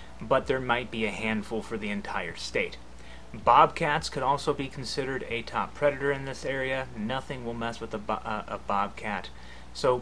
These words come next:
basically, it's whatever sits at the very top of your particular ecosystem that nothing else can take a whack at. Now, all of those things being said, those are the main trophic levels of the energy pyramid.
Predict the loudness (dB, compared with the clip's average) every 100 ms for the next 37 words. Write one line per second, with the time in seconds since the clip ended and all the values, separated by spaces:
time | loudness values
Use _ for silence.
0 | 2 2 2 0 0 0 0 0 4 4
1 | 4 0 2 0 -2 -6 0 0 0 0
2 | 0 0 -2 -4 -4 -4 -2 -2 -2 -6
3 | -6 -6 -6 -6 -4 -4 -2 -2 -2 -4
4 | -6 -4 -6 -6 -10 -14 -14 -14 -14 -16
5 | 0 2 4 0 2 -2 -2 -2 -2 -2
6 | -2 0 0 0 -2 -10 -10 -12 -14 -16
7 | -12 2 6 6 2 -12 -16 -16 -16 -16
8 | -4 10 12 12 10 4 4 -2 -2 -2
9 | -2 -2 -2 2 2 2 -2 0 0 2
10 | 0 -2 -2 -6 4 4 4 0 -2 -6
11 | -4 -4 -4 -4 -4 -4 -4 -6 -8 -10
12 | -8 -10